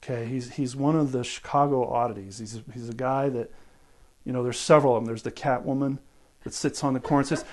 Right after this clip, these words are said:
Hi, can you help me feed my cats? Hi, can you help me feed my cats? And she always has a cat.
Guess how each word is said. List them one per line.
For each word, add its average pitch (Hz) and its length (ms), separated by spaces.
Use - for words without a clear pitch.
Hi, 233 720
can 254 140
you 277 80
help 269 200
me 240 120
feed 247 200
my 226 140
cats? 202 920
Hi, 240 680
can 226 160
you 277 60
help 269 140
me 226 80
feed 233 160
my 202 180
cats? 185 680
And 180 80
she - 120
always 165 180
has 170 160
a 180 60
cat. 123 440